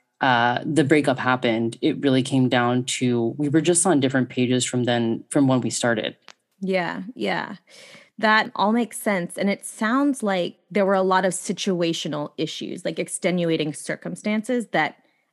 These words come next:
Speaker 2: added to, you know, the tension or the distance in your relationship.
Speaker 1: Yes.
Speaker 2: More than, like, necessarily personality stuff.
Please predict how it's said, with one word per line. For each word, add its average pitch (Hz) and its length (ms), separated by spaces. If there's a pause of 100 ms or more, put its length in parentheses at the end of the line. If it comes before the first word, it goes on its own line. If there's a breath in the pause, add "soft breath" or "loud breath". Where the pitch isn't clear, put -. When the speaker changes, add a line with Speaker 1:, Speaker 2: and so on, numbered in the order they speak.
(140)
Speaker 2:
added 160 520 (300)
to, 147 600 (320)
you 170 100
know, - 120
the 165 100
tension 165 400
or 143 80
the - 80
distance - 560
in 165 100
your 143 140
relationship. - 680 (1000)
Speaker 1:
Yes. 143 560 (400)
Speaker 2:
More 214 240
than, 214 180
like, 175 180
necessarily 160 720
personality 156 880
stuff. - 360